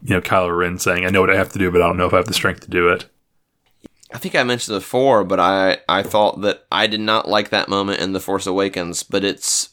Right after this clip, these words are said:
Speaker 2: such a great payoff in, in Rise of Skywalker.
Speaker 1: Yeah, exactly. It's, it, it kind of, you know, came full circle <laughs> in its own little, little way there.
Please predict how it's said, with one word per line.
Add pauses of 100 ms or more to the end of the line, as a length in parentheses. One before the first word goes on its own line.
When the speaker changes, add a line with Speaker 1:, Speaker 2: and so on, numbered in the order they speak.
Speaker 2:
such
a
great
payoff
in,
in
Rise
of
Skywalker. (220)
Speaker 1:
Yeah,
exactly.
It's, (160)
it,
it
kind
of, (180)
you
know,
came (100)
full
circle (100)
<laughs>
in
its
own
little, (360)
little
way
there.